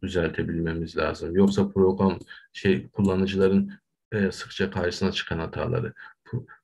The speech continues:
yani çok nadir karşılarına çıkacak olan hataları düzeltmenin ne, herhangi bir şeyi, e, faydası çok ne olacaktır? Buradaki gibi çok düşük olacaktır.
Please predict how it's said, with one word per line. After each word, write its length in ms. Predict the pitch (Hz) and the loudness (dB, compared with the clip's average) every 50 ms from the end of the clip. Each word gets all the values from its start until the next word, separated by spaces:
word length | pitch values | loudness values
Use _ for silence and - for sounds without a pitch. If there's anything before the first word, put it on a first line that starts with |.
| _ _ _ _ _ _ _ _ _ - | _ _ _ _ _ _ _ _ _ -2
yani 320 | - 104 107 98 92 87 - | 0 2 4 4 4 2 0
çok 280 | - - 135 127 101 | 2 2 2 4 6
nadir 400 | 101 104 104 101 98 101 113 - - - - | 6 8 8 8 8 6 4 2 0 -4 -6
karşılarına 580 | - - 98 98 98 98 - 101 101 101 104 104 | -2 2 2 4 2 2 2 2 4 4 4 2
çıkacak 420 | - - - 98 95 104 101 101 | 0 -4 -4 -4 0 0 0 0
olan 140 | 95 90 90 | -2 -4 -4
hataları 540 | 90 90 - - 92 90 92 92 92 87 - | -6 -8 -4 -2 -2 0 2 2 0 0 -2
düzeltmenin 600 | 90 87 92 87 82 - 90 90 92 113 143 - _ _ _ - _ _ _ _ - | -6 -4 -4 -4 -4 -4 -4 2 2 2 2 2 _ _ _ -20 _ _ _ _ -2
ne, 380 | 101 101 98 98 98 98 - _ _ | 4 6 6 6 6 4 -4 _ _
herhangi 520 | - - 104 98 98 95 98 95 92 85 - | -8 -4 -2 0 2 2 2 2 2 0 -2
bir 180 | 92 - - - _ _ _ _ - | -2 -2 -4 -8 _ _ _ _ -12
şeyi, 500 | - - 92 87 87 98 123 117 - - - - - _ _ - - - - 104 | -6 -2 -2 0 2 2 2 0 -2 -8 -10 -10 -10 _ _ -20 -14 -8 -2 0
e, 440 | 101 95 92 90 90 87 80 - - _ _ | 2 2 2 2 2 2 0 -2 -4 _ _
faydası 480 | - - 101 98 98 98 90 90 117 98 | 0 4 4 4 4 4 0 0 -2 -2
çok 240 | - 110 113 113 - | 0 0 0 2 2
ne 80 | 104 | 4
olacaktır? 560 | 101 95 87 87 92 82 82 - - 139 - - - | 4 4 4 2 0 -4 -4 -2 -4 -6 -6 -6 -4
Buradaki 440 | 101 101 95 - - 95 104 101 | -2 0 2 2 0 0 0 -2
gibi 260 | 92 85 85 113 123 - - - - _ _ _ _ - | -2 0 0 0 0 0 -2 -10 -20 _ _ _ _ -8
çok 280 | - - 104 101 - | -2 -2 -2 -2 -2
düşük 260 | 90 87 - - 101 | -6 -8 -6 -6 -4
olacaktır. 680 | 85 80 - - 78 82 - - - - - - - _ | -4 -4 -4 -4 -4 -4 -6 -6 -6 -10 -12 -12 -12 _